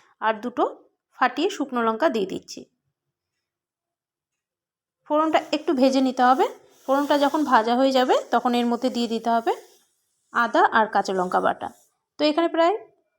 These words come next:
চার থেকে পাঁচটা কাঁচা লঙ্কা আর ছোটো এক টুকরো আদা একসাথে দিয়ে বেটে নিয়েছি। সামান্য জলও দিয়ে দিলাম, দিয়ে মশলাটা একটু কষিয়ে নিচ্ছি। এক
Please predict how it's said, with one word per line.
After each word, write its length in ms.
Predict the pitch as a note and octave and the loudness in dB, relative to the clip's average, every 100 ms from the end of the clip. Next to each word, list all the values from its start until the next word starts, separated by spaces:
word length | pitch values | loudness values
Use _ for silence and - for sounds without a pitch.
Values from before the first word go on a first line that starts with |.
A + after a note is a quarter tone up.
| _ _ - | _ _ -2
চার 180 | D4+ C4+ C4+ | 2 2 2
থেকে 180 | D4+ D#4+ D#4 | -4 -2 4
পাঁচটা 420 | A3+ A3+ - D#4 | 4 2 -4 -2
কাঁচা 300 | D#4 G#3 A#3+ | 2 2 2
লঙ্কা 320 | B3 B3 D4+ - | 0 0 0 4
আর 200 | A3+ G#3 G3+ | 4 4 0
ছোটো 180 | C#4+ E4+ | -2 2
এক 160 | C#4+ - | 2 0
টুকরো 240 | A#3+ C#4+ A#3+ | -4 2 4
আদা 160 | G#3+ C#4+ F4 | 4 2 2
একসাথে 380 | A#3+ - B3 - A3+ | 0 -2 -10 -10 -6
দিয়ে 180 | A#3+ D#4 | -2 0
বেটে 280 | A#3 G3 F#3+ | 0 -2 -2
নিয়েছি। 340 | F3+ F3+ - A3+ _ - | -4 -8 -12 -18 _ -8
সামান্য 320 | C4 C4 C#4+ D4+ | -2 2 2 0
জলও 300 | A#3+ G#3 A3+ | 2 2 2
দিয়ে 160 | A#3 C4 | 0 -2
দিলাম, 240 | C4 E4+ G4 | -2 -2 0
দিয়ে 140 | C4 B3 | 0 2
মশলাটা 460 | A3+ A3+ B3 B3+ | 0 0 -2 -2
একটু 220 | B3 D4+ G#4 - _ _ _ _ _ _ - | -4 -4 -6 -8 _ _ _ _ _ _ -4
কষিয়ে 360 | D#4 D4 B3+ G3 | -2 0 0 -2
নিচ্ছি। 300 | F3 - - _ _ _ _ _ _ _ _ _ _ _ _ _ _ _ _ _ _ _ - | -4 -10 -20 _ _ _ _ _ _ _ _ _ _ _ _ _ _ _ _ _ _ _ -4
এক 160 | C#4 | -2